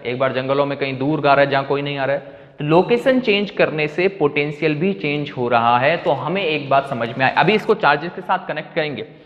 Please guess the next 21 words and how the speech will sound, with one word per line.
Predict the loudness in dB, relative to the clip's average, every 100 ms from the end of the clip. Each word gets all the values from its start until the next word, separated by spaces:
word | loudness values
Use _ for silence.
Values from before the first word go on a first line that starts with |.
| -20 -20 -20 _
हमें | 0 2
एक | 2 4
बात | 4 4 2
समझ | -2 -2 -2
में | -2
आती | -2 -2 -4
है | -4 -6 -8 -20 -20 -20 -20 -20 -20 _ _ _ -6
कि | 2
potential, | 4 4 2 0 -2 -2 -6 -12 -18 -20 -20 -20 _ _ _ -20 _ _ _ _ _ _ _ _
potential, | -4 0 0 0 -2 -2 -4 -8 -14 -20 -20 -20 -20 -20 _ -12
this | -2
is | 0
important | 0 4 4 4 2
property | 2 2 0 -2
for | -2
potential, | -2 -4 -8 -10 -8
potential | -6 -4 -2 0 0
is | 0
a |
property | 2 2 2 0 2
of, | 2 2